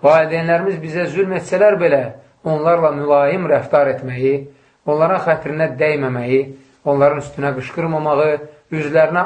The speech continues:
ağ olmamağı, onlar üçün dua etməyi, onlara xoş söz deməyi və onları mərhəmət qanadımızın altına almağı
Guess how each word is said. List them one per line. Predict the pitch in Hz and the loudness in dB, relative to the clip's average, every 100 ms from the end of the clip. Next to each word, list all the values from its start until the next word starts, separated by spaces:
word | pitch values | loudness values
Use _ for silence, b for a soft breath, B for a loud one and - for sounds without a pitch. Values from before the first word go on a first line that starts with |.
| 196 | 2
ağ | 185 | 2
olmamağı, | 175 190 180 165 135 127 113 - _ _ | 2 2 0 0 0 0 -2 -10 _ _
onlar | 170 165 180 170 | -4 0 2 0
üçün | 165 156 135 | -2 -6 -6
dua | 127 170 190 | 2 4 6
etməyi, | 180 160 147 131 120 b b b - | 4 -2 -4 -4 -8 b b b -4
onlara | 170 165 160 180 | 0 2 2 2
xoş | - 185 175 | 0 -2 -2
söz | 180 156 143 | -4 -4 -4
deməyi | 147 143 156 160 - B _ | -2 0 0 -4 -8 B _
və | 170 175 | 2 2
onları | 156 147 143 156 | 2 4 2 2
mərhəmət | 147 143 131 156 196 190 | 0 0 0 0 0 0
qanadımızın | 156 147 135 135 139 | 0 0 0 -2 -2
altına | 147 135 135 151 139 | -2 -2 -2 0 0
almağı | 131 120 117 147 | 0 -2 0 0